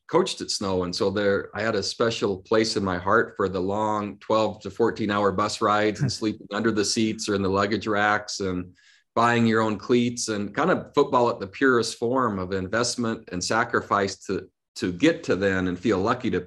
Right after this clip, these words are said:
Speaker 1: to participate. And so I remember sleepy heads and bed heads and guys rolling out of buses.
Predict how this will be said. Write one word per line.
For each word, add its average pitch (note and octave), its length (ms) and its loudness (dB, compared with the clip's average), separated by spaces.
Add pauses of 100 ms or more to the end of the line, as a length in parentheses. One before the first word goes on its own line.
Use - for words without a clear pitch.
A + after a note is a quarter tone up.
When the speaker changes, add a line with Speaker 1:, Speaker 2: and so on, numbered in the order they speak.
(100)
Speaker 1:
to - 80 -4
participate. G#2 720 0
And F#2 160 -2
so G#2 400 0 (500)
I G#2+ 100 2
remember A#2 580 4
sleepy C3+ 500 2
heads A#2 380 0
and F#2 160 -4
bed A#2 180 -2
heads A#2 460 0
and G2 340 -4 (260)
guys A#2 240 2
rolling A2+ 280 6
out A2 100 4
of G2+ 100 0
buses. A2+ 720 -2